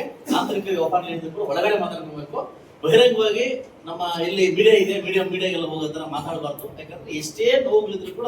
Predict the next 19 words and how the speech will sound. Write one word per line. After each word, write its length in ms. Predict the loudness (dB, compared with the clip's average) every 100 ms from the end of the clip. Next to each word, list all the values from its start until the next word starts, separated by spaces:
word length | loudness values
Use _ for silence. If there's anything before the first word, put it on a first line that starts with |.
| -4
ದೊಡ್ಡವನಾದನೋ, 580 | -6 -6 -6 -6 -4 -4 -4 -12 -20 -20 -14 -4
ದೊಡ್ಡಸ್ತಿಗೆ 440 | 4 4 4 -2 -2
ಆದನೋ, 240 | -2 -4 -6 -8 -12 -10
ಅಧ್ಯಕ್ಷನಾದನೋ, 680 | 0 2 0 -6 -12 -10 -10 -12 -12
ಮಗುವಲ್ಲಿ 400 | -6 -2 0 0 -2
ತಾಯಿ 160 | 2 2
ಹೊಟ್ಟೆ 200 | 2 -2 -6
ಹಿಂಗ್ 120 | -4
ಹಾಕತ್ತಲ್ಲ 400 | -6 -6 -8 -6
ಹಂಗ್ 100 | -4 -6
ಹಾಕೊಂಡು 220 | -4 -2
ಹೋಗ್ಬೇಕಂತ 360 | 0 -2 -8 -12 -12 -14 -16 -20 -4
ನೋವಾಗ್ತದೆ. 480 | 0 2 2 0 -2 -6 -16 -20 -12 -6
ಕೆಲವು 180 | -2 -2
ವಿಚಾರದಲ್ಲಿ 420 | 0 -2 -2 -6
ನೋವಾಗ್ತದೆ. 480 | -2 -2 -2 -6 -8 -10 -16 -20 -14 -12
ಅಷ್ಟೇ 200 | 0 2 4
ನೋವು 160 | 2 2
ತೊಳೆದಾಗ 340 | 2 2 2